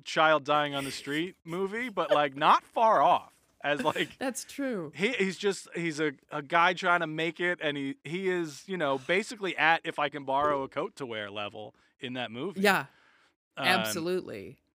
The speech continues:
Speaker 1: and
Speaker 2: <sighs> When he asks to borrow money for the abortion from his friend, and then he's like,
Speaker 1: Yeah.
Speaker 2: "Ah, no, no, never mind, never mind." It's so, he's such a bum and a scumbag. It's so
Speaker 1: <laughs>
Speaker 2: good.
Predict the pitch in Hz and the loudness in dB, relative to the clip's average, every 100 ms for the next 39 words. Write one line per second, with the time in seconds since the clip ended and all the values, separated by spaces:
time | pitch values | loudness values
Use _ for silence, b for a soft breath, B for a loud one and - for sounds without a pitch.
0 | _ _ _ _ _ _ - 127 127 120 | _ _ _ _ _ _ -8 -4 -2 -4
1 | 117 113 214 240 240 - - 175 175 - | -6 -4 -2 0 -2 -6 -10 -6 -4 -4
2 | - - - 160 147 151 156 147 147 151 | -8 -10 -10 -6 -2 0 -2 -4 -6 -8
3 | - 135 123 107 143 131 117 123 135 - | -8 -8 -8 -8 -8 -8 -8 -10 -8 -8
4 | 156 156 160 _ - 156 139 - - 147 | -8 -8 -12 _ -12 -8 -8 -10 -10 -10
5 | 147 151 156 147 151 147 135 120 160 165 | -8 -8 -10 -10 -6 -2 0 2 0 0
6 | 170 170 175 180 180 165 156 143 147 127 | -2 -2 -2 -2 0 0 -2 -6 -6 -8
7 | - 180 - - 196 175 175 180 - 196 | -8 -6 -4 0 0 0 -2 -8 -8 -8
8 | 185 175 147 139 - 139 143 139 139 127 | -8 -6 -6 -6 -12 -10 -6 -4 -6 -6
9 | 120 - - 120 127 101 113 113 87 - | -10 -10 -12 -12 -12 -10 -10 -8 -12 -14
10 | - - - 123 - 92 | -10 -8 -6 -8 -10 -12